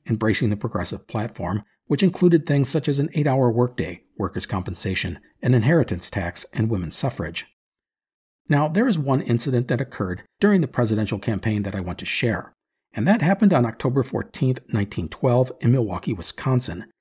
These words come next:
Roosevelt was giving a speech when a delusional storekeeper named John Schrank shot him with a revolver. The bullet passed through a folded fifty-page manuscript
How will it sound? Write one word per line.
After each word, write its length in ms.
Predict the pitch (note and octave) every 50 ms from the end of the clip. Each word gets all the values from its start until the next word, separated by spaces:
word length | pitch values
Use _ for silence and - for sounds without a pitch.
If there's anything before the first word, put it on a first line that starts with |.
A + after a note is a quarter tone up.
| _ _ _ _ _ _ _ _ _ -
Roosevelt 380 | F3+ G3 G3+ F3 D#3+ D#3+ D3+ -
was 120 | C#3 C3+
giving 220 | - - A#2+ D3
a 40 | F#3
speech 420 | - - - - A#2 A2 G#2+ - C#4
when 180 | F#3+ A#2 A#2+
a 40 | C3
delusional 480 | A#2 B2 B2 C#3 D3+ F3+ F#3 G#3+ G3+ F3
storekeeper 540 | - - - B2+ A#2+ A#2 - D3 - B2
named 260 | B2 A#2 G2+ F#2 F#2 F#2
John 280 | - G2+ F#2 F#2 F#2
Schrank 500 | F2 - - - D3+ C#3+ A#2+ G#2+ - - _
shot 260 | - - - D3+ E3+ -
him 160 | C#3 B2 G#2+
with 160 | G#2 G2 -
a 60 | G#2
revolver. 640 | E2+ E2+ E2+ - F#2+ G#2+ A#2+ A#2 - F2+ G2+ G2 - _ _ _ _ _ _ _ _ _ _ -
The 80 | - A2
bullet 260 | B2 A#2+ A2+ G#2 -
passed 280 | - A#2+ G#2 G2 - -
through 120 | B2 A2+
a 60 | A2+
folded 480 | - - - C#3 B2+ A2+ G#2 G2 - -
fifty-page 580 | _ - D3 - F#3+ E3+ - C3+ D3 D#3 -
manuscript 580 | - A#2+ G2+ F#2+ F#2+ - - - G#2 G2 - -